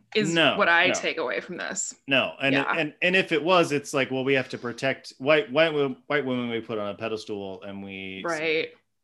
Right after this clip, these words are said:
Speaker 2: like, the, they must remain pure. They aren't degrading. You know, it's these Asian women that I'm gonna go after
Speaker 1: Right.
Speaker 2: and kill
Speaker 1: Right.
Speaker 2: for, for being too sexy. I don't know. Uh,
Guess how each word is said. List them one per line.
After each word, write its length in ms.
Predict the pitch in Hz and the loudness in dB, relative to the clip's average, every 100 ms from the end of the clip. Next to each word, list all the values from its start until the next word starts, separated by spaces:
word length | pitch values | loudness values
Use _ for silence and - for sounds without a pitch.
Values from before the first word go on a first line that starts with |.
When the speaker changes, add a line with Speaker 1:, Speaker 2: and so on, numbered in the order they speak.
| _ _ - | _ _ -8
Speaker 2:
like, 220 | 98 95 _ _ 120 | -8 -8 _ _ 0
the, 220 | 151 143 | 0 0
they 280 | 120 110 143 | -6 0 2
must 220 | 139 131 120 | 2 0 -4
remain 260 | 113 104 | -6 -6
pure. 500 | 98 117 104 98 101 | -6 -4 -2 -2 -6
They 160 | 104 117 | -4 -2
aren't 180 | 110 92 | -2 -6
degrading. 680 | 98 95 95 92 90 87 90 _ | -12 -10 -8 -8 -10 -12 -18 _
You 120 | 107 | -10
know, 60 | 90 | -10
it's 120 | - | -10
these 180 | 104 98 | -10 -6
Asian 380 | 104 90 95 92 | -6 -6 -10 -12
women 260 | 85 82 | -14 -14
that 120 | 85 | -12
I'm 100 | 85 | -12
gonna 160 | 85 82 | -14 -18
go 120 | - - | -18 -18
after 140 | 180 | -14
Speaker 1:
Right. 380 | 160 160 151 151 | -12 -12 -12 -14
Speaker 2:
and 80 | - | -14
kill 180 | - 180 | -10 -4
Speaker 1:
Right. 360 | 185 165 165 - | -2 -2 -2 -8
Speaker 2:
for, 300 | 87 85 _ _ | -14 -16 _ _
for 100 | 98 | -12
being 220 | 98 92 | -10 -10
too 120 | - | -14
sexy. 420 | 95 117 - 127 | -8 -8 -6 -6
I 80 | 117 | -2
don't 160 | 123 104 | -4 -4
know. 120 | 82 - _ _ _ _ | -10 -14 _ _ _ _
Uh, 260 | - 120 110 | -2 0 0